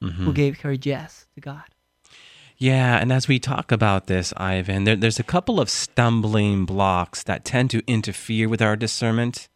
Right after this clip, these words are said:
Speaker 1: Mm-hmm.
Speaker 2: Uh, and that first is that we, we fear what we do not know.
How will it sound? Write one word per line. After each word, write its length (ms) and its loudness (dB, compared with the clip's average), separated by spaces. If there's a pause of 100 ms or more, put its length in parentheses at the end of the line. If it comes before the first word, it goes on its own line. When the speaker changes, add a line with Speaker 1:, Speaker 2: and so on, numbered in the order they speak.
Speaker 1:
Mm-hmm. 240 -12 (240)
Speaker 2:
Uh, 100 0
and 160 2
that 200 0
first 440 -2
is 120 -2
that 100 -4
we, 80 -2
we 180 0
fear 460 0
what 220 0
we 100 2
do 260 0
not 340 2
know. 560 -2